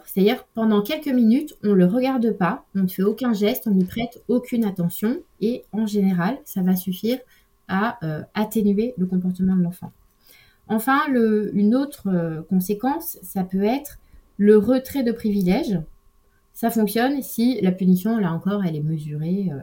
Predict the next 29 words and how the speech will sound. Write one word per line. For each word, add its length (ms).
elle 160
est 60
réaliste 540
et 60
elle 120
est 40
brève. 260
Donc, 160
c'est 100
pas 160
la 120
peine 220
d'imposer 440
quinze 260
jours 200
de 60
privation 460
de 60
télé. 380
Euh, 140
ça, 280
ça 260
sert 440
à 60
rien, 220
ça 160
marche 280
pas 120
mieux. 280